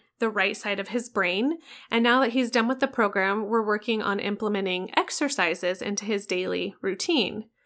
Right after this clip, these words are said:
So what we've decided is to break up his exercises. He has quite a bit of exercises that he has to do every day. So we break them up, um, into three sections, so he doesn't have to do them all at once.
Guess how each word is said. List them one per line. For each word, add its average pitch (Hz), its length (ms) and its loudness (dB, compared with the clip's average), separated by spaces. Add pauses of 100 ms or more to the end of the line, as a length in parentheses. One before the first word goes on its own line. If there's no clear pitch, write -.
(280)
So 240 280 4
what 226 220 4
we've 240 220 2
decided 240 720 2
is 220 220 2
to 247 120 0
break 240 340 0
up 240 180 2
his 214 360 -2
exercises. 247 1000 0 (320)
He 247 140 0
has 220 280 0 (160)
quite 254 420 2
a 262 60 6
bit 233 140 2
of 214 100 0
exercises 196 640 -4
that - 160 -4
he 226 80 2
has 202 200 -2
to 208 100 -4
do 196 180 0
every 185 220 -4
day. 185 320 0 (280)
So 226 200 2
we 240 100 4
break 240 320 2
them 294 260 0
up, 196 280 2 (580)
um, 196 440 -2
into 233 380 4
three 240 480 2
sections, - 800 -2
so - 140 -2
he 226 80 4
doesn't 247 220 2
have 262 160 2
to 262 80 -2
do 226 140 0
them 214 160 0
all 196 200 0
at - 120 -6
once. 294 400 2